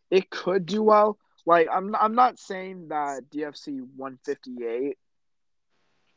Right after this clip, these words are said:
isn't necessarily a bad card, but it isn't the best card.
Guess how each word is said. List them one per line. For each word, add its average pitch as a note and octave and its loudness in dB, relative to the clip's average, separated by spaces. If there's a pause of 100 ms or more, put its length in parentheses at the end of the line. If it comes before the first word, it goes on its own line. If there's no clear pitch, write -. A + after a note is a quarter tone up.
(340)
isn't E3+ -2
necessarily C#3 -2
a G#2+ -8
bad G#2+ -2
card, C3+ -2 (460)
but F#3 6
it E3+ 4
isn't D3+ -4
the B2+ -4
best A2+ -8
card. C2+ -18